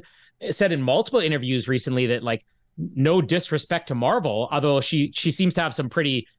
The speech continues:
negative things to say about, uh, Doctor Strange, uh, her role that she had in that. But, uh, uh, she's saying she's basically been waiting for her entire career to have a role this good and a role of this size that, that really delivers.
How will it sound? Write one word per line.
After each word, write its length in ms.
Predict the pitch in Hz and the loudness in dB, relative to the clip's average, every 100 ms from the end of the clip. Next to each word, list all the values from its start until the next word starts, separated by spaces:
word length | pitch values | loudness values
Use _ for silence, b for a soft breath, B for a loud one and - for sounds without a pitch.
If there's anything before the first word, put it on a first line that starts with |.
| - | -2
negative 300 | 147 165 151 | 0 0 0
things 180 | 160 131 | 0 0
to 60 | |
say 140 | 135 151 | 2 2
about, 240 | 127 120 | 0 -2
uh, 320 | 131 127 113 | -2 -2 -2
Doctor 340 | 107 131 123 120 | 0 -4 -4 -6
Strange, 600 | - 123 147 113 - 135 | -2 -2 -2 -4 -6 -4
uh, 180 | 110 | -4
her 100 | 98 120 | -2 0
role 120 | 143 | 2
that 100 | 127 | 0
she 100 | - | 0
had 180 | 127 113 | -2 -2
in 40 | |
that. 340 | 117 185 110 107 | -2 -2 -4 -4
But, 240 | 117 - | -6 -2
uh, 160 | 135 117 b b b _ - | -2 -2 b b b _ -4
uh, 300 | 151 139 131 | -2 0 -2
she's 220 | - - 180 | -2 0 2
saying 120 | 214 | 2
she's 160 | - | 0
basically 320 | 175 220 262 208 | 0 0 0 0
been 80 | 185 | 2
waiting 320 | 160 226 170 | 2 0 -2
for 100 | 147 | -2
her 60 | 151 | -2
entire 320 | 139 180 151 | 0 -2 -2
career 580 | 156 135 254 175 98 107 _ _ _ | -2 -2 0 0 -2 -10 _ _ _
to 80 | 175 | -4
have 380 | 143 - 196 175 147 | -2 0 0 0 0
a 100 | 151 | 0
role 440 | 123 147 175 160 | 2 4 4 2
this 340 | 110 151 175 | 2 0 0
good 420 | 123 131 220 131 120 | 0 2 2 2 -2
and 220 | 139 139 | -2 -2
a 40 | |
role 300 | 120 143 165 | 2 2 2
of 100 | 131 | 2
this 180 | 131 127 | 2 2
size 580 | - 156 208 107 104 101 | 2 2 0 -2 -8 -6
that, 200 | 127 127 | -6 -2
that 120 | 135 | -2
really 220 | 123 147 | 0 0
delivers. 640 | 120 104 123 220 120 95 | 0 0 0 0 -2 -2